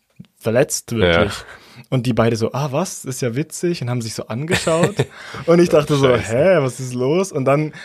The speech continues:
Speaker 1: haben sie mir halt im Nachhinein das alles erzählt,
Speaker 2: Aha.
Speaker 1: dass sie es wie wieder auswechseln wollten nachher,
Speaker 2: Aha.
Speaker 1: nachdem ich's benutzt habe, so dass ich langsam denke, ich werde crazy mit den Rädern.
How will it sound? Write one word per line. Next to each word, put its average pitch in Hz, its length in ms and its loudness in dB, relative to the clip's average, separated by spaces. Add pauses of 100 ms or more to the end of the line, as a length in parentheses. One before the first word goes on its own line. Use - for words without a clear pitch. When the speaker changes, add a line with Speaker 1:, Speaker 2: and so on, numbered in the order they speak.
Speaker 1:
haben 127 160 0
sie 123 80 -2
mir 127 80 2
halt 127 100 2
im 123 100 0
Nachhinein 127 420 2
das 117 160 -2
alles 120 220 0
erzählt, 123 560 -2
Speaker 2:
Aha. 82 260 -2
Speaker 1:
dass - 140 -2
sie 127 60 -4
es 120 100 -4
wie 139 100 2
wieder 131 220 0
auswechseln 113 600 0
wollten 107 340 -2
nachher, 92 360 0
Speaker 2:
Aha. - 20 -2
Speaker 1:
nachdem 113 280 -2
ich's 113 120 -6
benutzt 117 320 -6
habe, 117 180 -4
so 113 100 -2
dass 113 140 -2
ich 117 80 -10
langsam 120 320 -2
denke, 117 260 -2
ich 110 80 -10
werde 113 180 0
crazy 120 480 0
mit 110 140 0
den 110 120 2
Rädern. 117 500 2